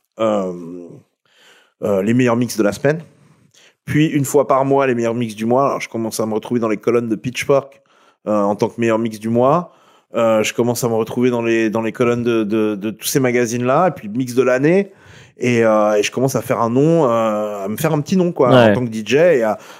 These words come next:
Speaker 1: à vraiment gérer le passage de Tequila Tex, euh, rappeur à Tequila Tex D J. Et aujourd'hui, il y a beaucoup, bah, il y a énormément de gens qui me connaissent en tant que D J uniquement. Et,
Speaker 2: Oui, c'est vrai, en final,
Speaker 1: et, euh,
Speaker 2: maintenant,
Speaker 1: et
Speaker 2: euh,
Speaker 1: surtout à l'étranger.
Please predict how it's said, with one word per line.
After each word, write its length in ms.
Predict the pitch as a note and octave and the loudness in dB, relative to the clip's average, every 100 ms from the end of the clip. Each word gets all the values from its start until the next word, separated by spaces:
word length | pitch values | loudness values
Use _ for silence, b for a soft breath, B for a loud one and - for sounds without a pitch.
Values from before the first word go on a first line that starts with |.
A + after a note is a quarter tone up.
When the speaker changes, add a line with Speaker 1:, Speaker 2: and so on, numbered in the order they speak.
| - | -6
Speaker 1:
à 80 | A2+ | -2
vraiment 600 | A#2 C#3 D3+ D#3 D#3+ D#3 b b b b - | 0 2 2 2 0 -2 b b b b -6
gérer 440 | A#2 B2+ C#3+ D3+ | -2 0 2 4
le 100 | D#3+ C3+ | 4 2
passage 540 | D3 B2 D#3 D3+ B2 | 0 2 2 2 -2
de 340 | A#2 B2+ A#2+ A#2 | 2 4 4 2
Tequila 440 | C#3+ - C#3 B2+ | 0 0 0 0
Tex, 400 | - C#3+ C#3 - | 0 -2 -2 -2
euh, 800 | A#2+ A2+ G#2+ G2+ G2+ G2+ G2 F2+ F2 _ _ _ _ _ _ | 0 2 2 0 -2 -8 -12 -14 -16 _ _ _ _ _ _
rappeur 580 | A2 A#2+ C3+ C#3+ C#3+ - | -2 2 4 4 2 -4
à 140 | A#2 | -4
Tequila 260 | A2+ - A2+ | -4 -6 -6
Tex 240 | A#2+ G#2 - | -6 -8 -12
D 80 | G2+ | -6
J. 120 | G2+ F#2+ F2 _ G2+ | -2 -2 -4 _ -6
Et 100 | G2+ | -6
aujourd'hui, 420 | F2+ F2 F#2+ G#2 | -4 -8 -8 -2
il 80 | A2+ | 0
y 60 | |
a 60 | F2 | -2
beaucoup, 380 | F#2+ - A#2 G#2 _ - - _ | -4 -14 -18 -18 _ -20 -20 _
bah, 220 | - - F#2+ | -6 -6 -8
il 80 | G2 | -12
y 20 | - _ - | -18 _ -20
a 140 | - | -18
énormément 340 | G#2 A2 A#2+ B2+ | -4 0 2 2
de 80 | |
gens 140 | A2+ C3+ | 2 0
qui 120 | A2 | -2
me 60 | G2+ | -4
connaissent 280 | G#2+ G#2+ | -4 -4
en 60 | G2+ | -10
tant 140 | G2+ | -14
que 80 | G2 | -16
D 160 | G2 F#2+ | -18 -6
J 120 | A2 | -2
uniquement. 480 | G#2+ G2 - C3+ C3 | -2 -4 -2 0 2
Et, 60 | A#2+ | 6
Speaker 2:
Oui, 120 | G#3 | 6
c'est 160 | - | 6
vrai, 180 | A#2+ E3 | 2 6
en 140 | D3+ G#2 | 4 2
final, 300 | B2+ A#2 G#2 | 2 4 6
Speaker 1:
et, 20 | |
euh, 80 | G2+ | 4
Speaker 2:
maintenant, 460 | F#2 C3 C3+ G2 | 2 0 2 4
Speaker 1:
et 60 | F#2 | 4
Speaker 2:
euh, 20 | |
Speaker 1:
surtout 280 | F2+ F2+ C#3 | 2 2 2
à 40 | |
l'étranger. 360 | A2+ A#2 G#2+ | 2 -4 -12